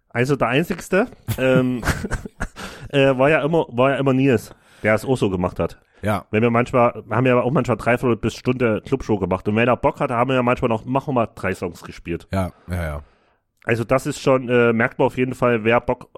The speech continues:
Speaker 1: auf Live hat und wer keinen Bock auf Live hat.
Speaker 2: Ja, ja, oder wer zumindest der, der den Anspruch hat, dass, äh, egal welches Konzert es jetzt nun ist und so, dass das halt alles cool sein soll, weißt du?
Speaker 1: Ja, ja, ja.
Speaker 2: Manchmal kannst du natürlich nicht ändern, wenn jetzt die,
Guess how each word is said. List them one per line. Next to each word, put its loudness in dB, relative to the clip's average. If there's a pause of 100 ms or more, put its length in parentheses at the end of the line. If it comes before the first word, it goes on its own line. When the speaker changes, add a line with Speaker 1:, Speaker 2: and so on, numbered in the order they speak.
(140)
Speaker 1:
auf -2
Live 0
hat -4
und -4
wer -2 (360)
keinen -2
Bock -6
auf -14
Live -10
hat. -12 (360)
Speaker 2:
Ja, -4 (100)
ja, -2
oder 2
wer -2
zumindest -2 (840)
der, -2
der -2
den 0
Anspruch -2
hat, -2
dass, -2
äh, -4
egal -2
welches -4
Konzert -4
es -8
jetzt -6
nun -2
ist -4
und -6
so, -4
dass -4
das -6
halt -8
alles -4 (100)
cool -4
sein -8
soll, -10
weißt -10
du? -4 (480)
Speaker 1:
Ja, 0 (100)
ja, -2 (160)
ja. -8 (300)
Speaker 2:
Manchmal 0
kannst -2
du -4
natürlich -2
nicht -4
ändern, -2
wenn -2
jetzt -6
die, -2